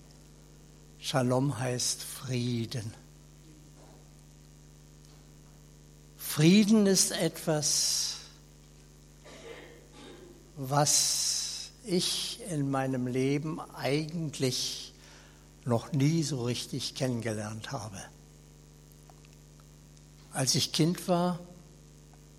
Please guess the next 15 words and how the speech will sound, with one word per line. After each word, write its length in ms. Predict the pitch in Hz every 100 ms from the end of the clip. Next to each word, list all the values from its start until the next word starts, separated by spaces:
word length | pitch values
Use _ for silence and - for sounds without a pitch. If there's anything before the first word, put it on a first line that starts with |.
| - - - - - - - - - - -
da 120 | 123
gingen 300 | 131 139 151
schon 440 | - 156 151 151
in 180 | 151 127
Deutschland 800 | 135 139 143 - 143 139 - -
die 200 | 135 -
ersten 580 | 139 139 - - 139 127 - - - - - - - - - - - -
friedlosen 1300 | - - 175 180 175 147 143 147 160 - 139 143 120 - - - - - - - - - - - - - - -
Wandlungen 760 | 143 117 143 170 165 170 160 160
vor. 420 | - 147 151 151
Dann 220 | 143 143
kam 300 | - 151 151
der 120 | 135
große 460 | 127 131 139 131 -
Krieg, 560 | - - 156 151 -